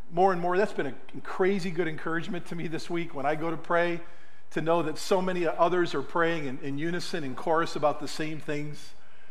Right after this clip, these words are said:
I've had, I've had more evangelistic opportunity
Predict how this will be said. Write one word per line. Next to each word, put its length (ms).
I've 160
had, 240
I've 180
had 180
more 240
evangelistic 680
opportunity 800